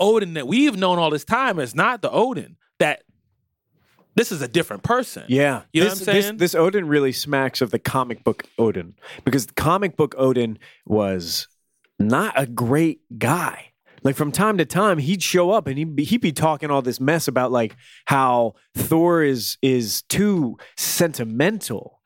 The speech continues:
Speaker 2: And, like, you, you're palling around with human beings. Like, what are you doing to our bloodline?
Speaker 1: Mm-hmm.
Speaker 2: You know the things that I had to do to provide for you,
Speaker 1: Mm-hmm.
Speaker 2: for Asgard? And I,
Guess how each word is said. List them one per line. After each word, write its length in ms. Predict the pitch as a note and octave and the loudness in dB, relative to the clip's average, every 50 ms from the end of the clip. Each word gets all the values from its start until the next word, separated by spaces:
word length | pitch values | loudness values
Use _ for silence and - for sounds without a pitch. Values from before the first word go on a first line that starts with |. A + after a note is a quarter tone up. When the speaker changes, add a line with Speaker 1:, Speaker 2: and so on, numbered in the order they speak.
| _ - | _ 0
Speaker 2:
And, 100 | C3 C3+ | 0 2
like, 160 | C#3 C#3 C3+ | 2 2 2
you, 160 | F3 G#3 F3 | 0 -2 -2
you're 220 | D#3 - F#3 G#3 F3 | -2 -2 0 0 0
palling 520 | C#3+ C3 - - - E3 F3 F3+ F3 E3 | -2 -6 -10 -6 -2 0 0 2 2 0
around 340 | D#3 D3 D#3 E3+ E3+ E3 D3+ | 0 2 2 2 2 2 0
with 100 | C#3 B2 | -2 -4
human 360 | - - F3+ F#3 E3+ D#3 C#3 C3 | -2 -2 0 0 0 -2 -2 0
beings. 360 | D#3 G3+ G#3+ G3 E3+ D3+ B2+ | 0 0 0 0 0 0 -2
Like, 100 | C3+ C3 | -2 -2
what 340 | B2+ C3+ F3+ C4 C#4+ - - - | 0 0 2 2 2 0 -2 -2
are 280 | D#3 D#3 G3 A#3+ B3 | 0 2 2 2 2
you 240 | A3+ G#3 F#3+ F#3 F3 | 0 0 0 -2 -2
doing 460 | D3 C3+ B2+ F3+ A3+ B3 A3 F3+ D#3 C#3+ | -2 0 0 2 2 2 0 -2 -2 -2
to 200 | - - G3 F3+ | 0 2 2 2
our 140 | D#3+ C#3 C3 | 2 2 -2
bloodline? 720 | C3 A#2 - C#3 D3+ G3 A#3+ C4 A3 G3 D#3+ C#3 A#2 G2+ F#2 D3 C#3+ | -4 -4 -2 0 2 2 2 0 -2 -4 -6 -6 -6 -6 -6 -8 -6
Speaker 1:
Mm-hmm. 200 | C3 C3+ C3 B2+ B2+ | -4 -4 -4 -2 0
Speaker 2:
You 100 | D#3+ G3+ | 2 2
know 140 | B3 C4+ | 2 2
the 100 | B3+ A#3 | 2 0
things 280 | G#3 - A3+ B3+ B3+ A3+ | 0 0 0 -2 0 2
that 100 | A#3 A3+ | 2 2
I 100 | A3 G#3+ | 2 0
had 200 | G3+ G#3 A3+ G#3+ | 0 0 0 0
to 80 | F#3+ F3+ | -2 -4
do 500 | D#3 C3+ F3 G3 G#3+ B3+ C#4+ D4 D4 C4 | -2 0 2 2 4 4 2 0 0 -2
to 120 | - - G#3+ | -2 -2 0
provide 560 | F3+ - A3+ G#3 F3 G3+ G#3 A#3 B3 A3+ - | 2 2 0 2 4 4 4 4 2 0 -2
for 140 | - A#3 A3+ | -4 -2 -2
you, 320 | G#3+ G#3+ A3+ B3 C#4 D4+ | 0 2 2 2 2 0
Speaker 1:
Mm-hmm. 320 | D#4 D3+ D3+ D3+ C#3 D3 E3 | 0 -2 -2 -2 -2 0 2
Speaker 2:
for 160 | E3+ F3 - - | 2 2 2 2
Asgard? 680 | D3+ D#3+ F3 G#3 G#3+ F#3+ F#3+ A#3+ B3 B3+ C4 C4+ A3+ - - - C3 - | 0 0 2 0 -2 -2 0 0 0 0 0 -2 -6 -10 -18 -20 -6 -2
And 80 | - E3 | 0 0
I, 60 | F3 | 0